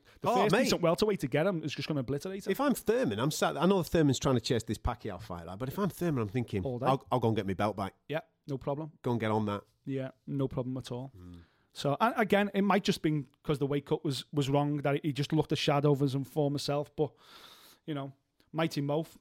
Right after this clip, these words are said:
Speaker 1: didn't miss weight, but, uh, Mighty Mo struggled with his weight, but didn't really miss a beat.
Speaker 2: Hmm.
Speaker 1: You know, but in this fight, Porter just, he just didn't look like Sean Porter.
Speaker 2: Hmm. Um, we are gonna talk about fights coming up this weekend because we've got an absolute screamer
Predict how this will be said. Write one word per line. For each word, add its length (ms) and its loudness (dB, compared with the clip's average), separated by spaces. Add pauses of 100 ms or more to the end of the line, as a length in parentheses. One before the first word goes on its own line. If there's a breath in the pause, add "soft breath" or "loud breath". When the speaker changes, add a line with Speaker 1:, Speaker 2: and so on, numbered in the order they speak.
Speaker 1:
didn't 220 -2
miss 220 -4
weight, 260 -4
but, 180 -8 (160)
uh, 120 -2 (100)
Mighty 320 -2
Mo 300 2
struggled 420 0
with 100 2
his 160 2
weight, 280 -4
but 180 -8
didn't 220 -4
really 180 -2
miss 220 -4
a 40 -6
beat. 260 -6 (240 soft breath)
Speaker 2:
Hmm. 280 0 (320)
Speaker 1:
You 80 -8
know, 160 -6
but 240 -6 (120)
in 120 -4
this 180 -4
fight, 300 -6
Porter 340 -2
just, 260 -6
he 60 -8
just 160 0
didn't 140 0
look 140 -8
like 100 -12
Sean 220 -16
Porter. 280 -16
Speaker 2:
Hmm. 220 -8 (800 soft breath)
Um, 340 4
we 140 2
are 80 6
gonna 120 6
talk 180 2
about 200 2
fights 240 2
coming 200 4
up 120 2
this 160 2
weekend 320 4
because 220 2
we've 80 0
got 80 4
an 80 4
absolute 380 -2
screamer 680 4